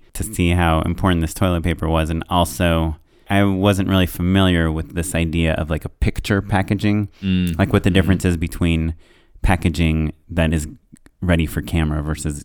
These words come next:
Speaker 1: packaging that isn't.
Speaker 2: So fascinating, man. The weird things you learn on every project.
Speaker 1: Yeah. So, Matt, what have you been working on lately?
Speaker 2: Well, yeah, you know, it's so funny. Uh, I, too, have been working on a horror spoof where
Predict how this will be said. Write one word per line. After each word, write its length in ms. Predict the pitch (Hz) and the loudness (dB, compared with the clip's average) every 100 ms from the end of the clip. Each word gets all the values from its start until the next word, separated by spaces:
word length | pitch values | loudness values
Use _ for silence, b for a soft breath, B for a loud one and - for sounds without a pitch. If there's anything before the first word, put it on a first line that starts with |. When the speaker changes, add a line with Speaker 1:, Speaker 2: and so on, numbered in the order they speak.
| - | -6
Speaker 1:
packaging 400 | 82 78 80 76 | -4 -4 -4 -2
that 120 | 78 | -2
isn't. 340 | - 80 76 - - _ | -2 -2 -2 -4 -12 _
Speaker 2:
So 100 | - | -14
fascinating, 640 | 90 85 92 - 73 69 69 | -10 -6 -6 -6 -6 -6 -4
man. 160 | 73 78 - | -4 -6 -6
The 100 | 82 | -2
weird 300 | 85 87 - | 2 0 0
things 220 | 82 80 | -6 -6
you 100 | 82 | -4
learn 420 | 82 82 78 76 - | 0 2 2 -2 -6
on 180 | 76 78 | -6 -4
every 280 | 78 80 76 | -4 -2 -4
project. 500 | - 78 73 80 - _ _ _ _ | -4 -6 -2 -4 -4 _ _ _ _
Speaker 1:
Yeah. 280 | 87 85 76 _ - | -2 -2 -4 _ -14
So, 640 | - - 107 101 98 95 92 | -8 0 4 6 6 4 4
Matt, 320 | 90 113 - | 2 0 -2
what 180 | - - | -4 -2
have 140 | 92 | -2
you 100 | 87 | 0
been 140 | 110 82 | 0 0
working 240 | 78 80 | -2 -2
on 120 | 78 | -2
lately? 360 | 80 80 82 80 - - - | -2 -2 -2 -4 -8 -20 -2
Speaker 2:
Well, 120 | 101 | 2
yeah, 180 | 107 160 | 4 4
you 180 | - 92 | 4 4
know, 120 | 87 | 4
it's 140 | - | 4
so 160 | - 87 | 4 4
funny. 420 | - 107 95 80 - | 4 4 4 0 0
Uh, 180 | 78 71 | 0 0
I, 160 | - 87 | 0 0
too, 240 | - 98 | 0 2
have 120 | 95 82 | 2 2
been 120 | 78 | 2
working 360 | 78 82 78 76 | 2 2 0 0
on 300 | 76 76 73 | 2 0 0
a 160 | 78 76 | -2 -2
horror 420 | - 85 101 78 | -4 0 2 2
spoof 440 | - - 71 - _ _ _ _ _ _ _ | -2 -8 -8 -8 _ _ _ _ _ _ _
where 560 | 78 73 69 67 - | 0 2 2 2 0